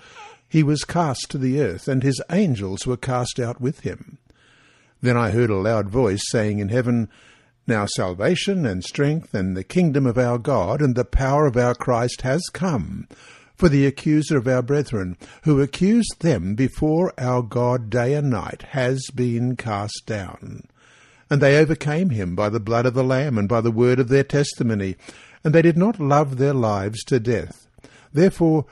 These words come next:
rejoice, O heavens, and you who dwell in them. Woe to the inhabitants of the earth and the sea, for the devil has come down to you, having a great wrath, because he knows that he has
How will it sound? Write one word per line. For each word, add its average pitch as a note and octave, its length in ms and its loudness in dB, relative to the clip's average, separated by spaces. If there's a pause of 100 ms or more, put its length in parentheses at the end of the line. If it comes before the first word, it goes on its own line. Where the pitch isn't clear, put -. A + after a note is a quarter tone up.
(140)
rejoice, E3 580 4
O G#2+ 140 2
heavens, G2+ 540 -2
and G2 180 2
you A#2 200 2
who A2+ 120 2
dwell G2 300 -2
in F#2+ 100 -6
them. F#2+ 320 -6 (400)
Woe C3+ 360 4
to D3 140 -2
the B2 140 2
inhabitants A2 560 -2
of A#2 80 -2
the G2+ 220 0
earth F#2+ 400 -4
and A2+ 140 0
the G#2+ 100 -4
sea, F#2+ 480 -6 (420)
for F#3+ 100 0
the D3+ 140 2
devil F3 460 0
has C3 240 -2
come C#3 420 -2
down B2+ 380 0
to - 160 -4
you, C3+ 340 -2
having B2 340 0
a A#2+ 100 0
great B2 360 -4
wrath, C3+ 380 0
because C#3 500 -2 (380)
he D3 180 0
knows D3+ 600 2
that A#2 100 -2
he G#2 140 -4
has A2+ 420 -4